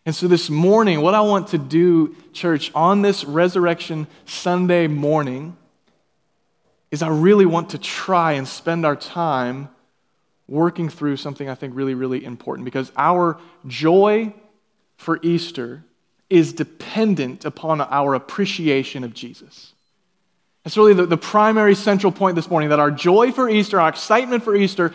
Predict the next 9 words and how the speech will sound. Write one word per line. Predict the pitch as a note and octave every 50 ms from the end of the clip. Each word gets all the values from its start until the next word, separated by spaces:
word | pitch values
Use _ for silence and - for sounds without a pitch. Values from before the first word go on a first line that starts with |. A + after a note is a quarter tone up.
| - - - -
will | F3 E3+
be | E3+ F#3+
directly | F3 D#3+ D#3+ D#3+ F3+ G#3 A3 A3 A3 A3 A3 G3+ - - - -
dependent | - E3 - - G3+ A3+ A3+ G#3+ A3+ A3 - F3
or | F3+ E3+
proportionate | - - - E3 - - - - A#3 B3 B3 A#3 - - F3+ D#3+ D3+ D3+ - - - _ _ _ _ _ _ _ _ _ _ _ _ -
to | - D#3
our | D3+ D3 D3 -
adoration, | D#3 D#3+ F3 F3 E3+ E3 D#3 D3+ D3+ D3 - - D3 C3+ B2+ A#2